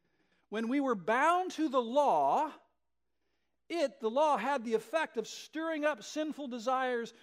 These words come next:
which yielded bad fruit. Or said another way, when you poke the bear, bad things happen.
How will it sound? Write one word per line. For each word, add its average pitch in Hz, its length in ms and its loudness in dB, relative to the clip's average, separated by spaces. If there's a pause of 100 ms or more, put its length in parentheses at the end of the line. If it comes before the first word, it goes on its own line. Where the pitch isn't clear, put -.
(100)
which 220 220 -10
yielded 220 600 -6
bad 220 440 0
fruit. - 600 -2 (1400)
Or 175 80 -8
said 254 260 0
another 240 320 4
way, 208 220 6
when 202 140 0
you 196 80 2
poke 302 380 -4
the 262 100 -2
bear, 214 560 4
bad 208 280 0
things 202 240 -4
happen. 151 340 -2